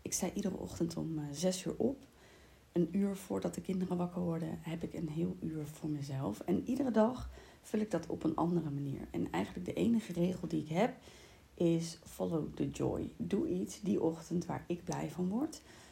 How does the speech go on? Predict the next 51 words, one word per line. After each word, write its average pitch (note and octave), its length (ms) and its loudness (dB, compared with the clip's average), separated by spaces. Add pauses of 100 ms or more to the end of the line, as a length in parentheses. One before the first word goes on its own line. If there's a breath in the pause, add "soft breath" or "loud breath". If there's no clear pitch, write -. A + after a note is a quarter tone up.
zodat G3 260 4
ik G3 80 0
mijn F3+ 160 4
dag G3+ 320 2
al F3+ 180 0 (100)
begonnen C4+ 420 4
ben F#3 320 2 (340 loud breath)
met E3 180 2
dingen F3+ 360 4
waar D#3 220 -6
ik G3 180 2
energie E3+ 380 2
van C3+ 160 -2
krijg. - 420 -10
En E3 220 -2
een E3 80 2
moment F3 300 2
voor E3 140 0
mezelf F#3+ 400 4
waarin E3 200 0
ik D#3 80 -6
helemaal A#3 420 6
kan F#3 200 2
doen G3+ 280 4 (380 loud breath)
wat D#3+ 200 0
ik G#3+ 180 6
leuk B2+ 260 0
vind. - 360 -8
Of F3 120 -2
dat - 160 -8
nou F3 140 4
nuttig A3 340 4
is G3 160 0
of F3+ 140 -4
niet, F#3 340 2
of E3 160 -4
het D#3 100 -2
nou, D#3 380 -2
eh, D#3 160 -2
zinnig A3 400 6
is, F3+ 340 0 (260 loud breath)
of E3 140 -4
het E3 140 2
nou, D3+ 380 -2
eh, D3+ 60 -6 (280)
op E3 120 -4
mijn G3 140 6
lijstje A#3+ 320 4
stond G3+ 260 0
of E3+ 120 -8
niet. F3+ 280 4